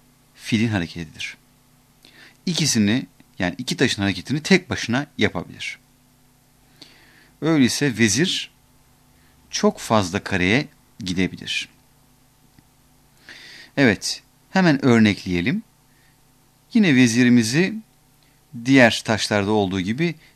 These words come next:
D dörde, denizli dörde koyalım. Bu durumda dikey olarak yukarı doğru D beş, D altı, D yedi, D sekiz, aşağı doğru D üç, D iki, D bir,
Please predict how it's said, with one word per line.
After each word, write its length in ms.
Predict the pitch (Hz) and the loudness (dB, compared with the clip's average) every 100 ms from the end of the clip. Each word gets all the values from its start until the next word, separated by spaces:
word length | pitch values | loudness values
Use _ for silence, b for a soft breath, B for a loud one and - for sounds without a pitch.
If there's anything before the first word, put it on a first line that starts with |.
| - | -10
D 420 | 98 113 110 98 | 0 6 6 6
dörde, 420 | 90 87 78 80 - 101 | 2 0 -4 -8 -10 -6
denizli 540 | 101 101 95 87 87 | -2 0 -2 -2 -2
dörde 360 | 87 80 82 - | -2 -4 -8 -6
koyalım. 400 | 95 80 110 - _ b b b b b b b b b b _ _ | -6 -4 -8 -12 _ b b b b b b b b b b _ _
Bu 100 | 214 | -4
durumda 480 | 196 147 104 117 170 - _ _ _ _ | 0 0 2 0 0 -8 _ _ _ _
dikey 340 | 120 113 165 175 | -8 -4 -2 0
olarak 600 | 110 95 113 - - - _ _ _ _ _ _ _ _ _ - | 0 -2 -4 -8 -14 -18 _ _ _ _ _ _ _ _ _ -12
yukarı 380 | 113 123 123 113 | -6 -2 0 2
doğru 440 | 98 90 104 139 - _ _ _ _ _ - | 0 -2 -6 -10 -16 _ _ _ _ _ -6
D 320 | 104 107 92 | 0 0 0
beş, 260 | 98 - 107 | -4 -4 -4
D 160 | 98 | -4
altı, 380 | 95 92 - 90 | -4 -6 -6 -4
D 80 | 95 | -2
yedi, 420 | 92 87 87 80 | 0 -2 -4 -4
D 160 | 92 85 | -4 -4
sekiz, 680 | - - 113 127 - - - _ - | -8 -8 -8 -6 -8 -10 -14 _ -6
aşağı 460 | 107 - 107 104 95 | -6 -2 -2 -2 -2
doğru 400 | 87 85 117 151 b b - | -2 -2 -6 -10 b b -12
D 300 | 87 101 104 | -4 -2 -2
üç, 320 | 117 117 - | -4 -6 -8
D 240 | 104 104 | -4 -2
iki, 380 | 87 - 135 110 | -2 -4 -2 0
D 280 | 98 104 92 | 0 0 0
bir, 420 | 117 151 - - | -4 -4 -10 -12